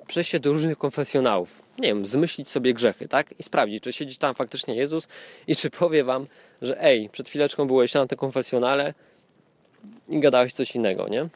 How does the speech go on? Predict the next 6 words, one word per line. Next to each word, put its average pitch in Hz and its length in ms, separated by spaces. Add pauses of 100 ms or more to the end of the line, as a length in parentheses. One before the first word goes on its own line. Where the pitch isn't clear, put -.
(1200)
Albo 123 420 (440)
e, 120 420
zapytać 151 400
się 156 120
ludzi, 156 260
którzy, 120 440